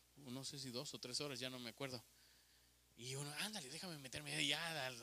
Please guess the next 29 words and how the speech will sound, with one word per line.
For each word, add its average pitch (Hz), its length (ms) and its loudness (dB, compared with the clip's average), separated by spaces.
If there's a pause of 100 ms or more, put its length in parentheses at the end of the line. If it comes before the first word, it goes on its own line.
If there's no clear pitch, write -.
(160)
harta 170 260 8
la 139 80 4
mamá 139 220 4
decía, 151 160 4
pues - 140 -2
métete. 180 440 6 (1400)
Pero 156 140 6
si 165 120 8
te 170 120 4
ahogas, 196 260 8
no 202 80 12
vengas 190 300 10
a 175 60 8
decirme 165 300 8
nada. 165 220 6
No, 185 140 -4
pues 147 120 -8
si 131 80 -2
se 131 100 4
ahoga, 170 180 2
no 135 100 2
va 127 60 4
a 120 40 4
decir 120 220 4
nada, 175 280 6
como 135 220 0
quiera 156 240 6
que 143 120 0
sea. 165 200 2